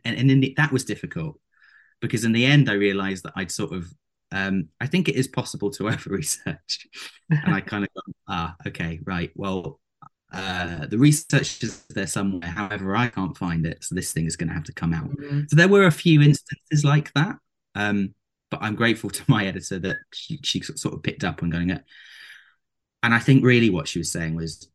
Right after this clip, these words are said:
Speaker 1: "Do you really need that? You know, do you really need to say this?"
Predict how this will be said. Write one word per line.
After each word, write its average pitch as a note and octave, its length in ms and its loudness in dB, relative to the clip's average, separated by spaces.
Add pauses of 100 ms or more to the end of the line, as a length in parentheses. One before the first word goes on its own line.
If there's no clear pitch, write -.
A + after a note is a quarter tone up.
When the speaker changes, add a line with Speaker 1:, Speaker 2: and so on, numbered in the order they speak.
(100)
Speaker 1:
"Do A2+ 80 -8
you C#3+ 160 4
really C#3 320 6
need C#3 300 4
that? D3+ 240 -2
You - 120 -10
know, G#2+ 240 -8
do A2+ 100 -8
you A#2 160 -4
really A#2 640 -4 (100)
need B2+ 360 -4
to C3+ 80 -4
say C3 340 -4
this?" D3+ 540 -4